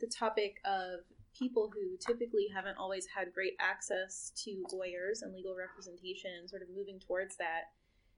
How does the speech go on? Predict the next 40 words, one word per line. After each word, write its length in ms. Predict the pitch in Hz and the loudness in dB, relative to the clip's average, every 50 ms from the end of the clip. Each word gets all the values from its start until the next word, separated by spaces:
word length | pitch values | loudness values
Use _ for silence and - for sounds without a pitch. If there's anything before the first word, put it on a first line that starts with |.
| _ _ _ _ | _ _ _ _
do 60 | - 202 | -10 -10
you 160 | 202 214 226 233 | -8 -10 -8 -2
feel 200 | - 247 247 240 | 6 8 10 10
like 260 | 240 233 226 214 220 - - 180 | 12 10 10 8 6 4 -2 0
your 640 | 190 202 202 208 208 214 214 208 208 208 208 - - | 4 4 6 6 4 4 2 2 4 4 4 2 2
approach 680 | - - - - - - 208 202 220 - - - - - - | -2 -4 -4 -4 2 4 8 10 10 10 8 6 0 0 2
as 360 | 190 196 190 185 185 180 - - | 2 4 4 2 0 0 0 0
a 60 | 190 | 0
law 260 | 185 180 175 180 185 185 | 0 0 -2 -4 -6 -6
firm 360 | - 190 190 185 185 190 196 190 | -6 -6 -6 -8 -8 -12 -10 -10
for 80 | - - | -10 -6
sort 160 | - 190 180 | -6 -6 -6
of 60 | 175 | -6
a 100 | 180 180 | -8 -10
modern 300 | 175 170 175 180 185 180 175 165 | -8 -6 -6 -6 -6 -6 -8 -12
age 480 | 165 160 170 175 185 196 196 - - - 202 | -14 -12 -12 -12 -14 -12 -12 -14 -10 -8 -8
has 100 | 196 185 | -8 -8
made 260 | 185 190 190 202 202 208 | -8 -8 -8 -8 -8 -8
you 120 | 240 254 254 | -8 -6 -4
much 180 | 262 262 262 - 294 | -6 -6 -6 -8 -8
more 160 | 277 269 269 | -6 -6 -6
approachable 640 | 269 - - 277 277 - - - - 294 302 202 | -4 0 0 0 0 -2 -4 -4 -2 2 4 4
and 120 | 240 220 220 208 | 4 4 2 0
has 120 | 196 - - - - | -4 -4 -6 -2 0
helped 380 | 202 190 202 202 - - - - | 2 2 2 2 0 -6 -18 -14
in 320 | - 196 190 190 185 180 175 | -12 -12 -10 -10 -12 -10 -8
sort 200 | - - 190 185 | -4 -2 -2 -2
of 80 | 185 175 175 | -2 -2 -2
writing 360 | 175 180 180 185 190 190 196 196 - | 0 0 0 0 -2 -6 -10 -10 -6
part 140 | 185 185 180 | -4 -2 -2
of 100 | 185 180 | 0 0
this 200 | - - - - | 0 -2 -2 -2
issue 540 | - 190 196 - - 240 240 262 277 285 285 294 285 - | -2 -2 -2 0 -2 -4 -2 -2 -2 -4 -6 -8 -4 -2
that 160 | 196 180 - | -2 -2 -2
you 120 | 190 190 185 | -4 -8 -10
need 200 | 190 190 190 190 | -10 -8 -2 2
access 440 | - - 180 180 - - 196 196 196 | 2 2 2 0 0 -2 -2 -2 -2
to 120 | - - 196 | -4 -6 -2
lawyers 540 | 185 185 180 180 185 190 208 220 214 - - - | 0 2 2 2 0 0 -2 -2 -4 -6 -6 -4
to 240 | - 196 185 180 | -2 0 0 0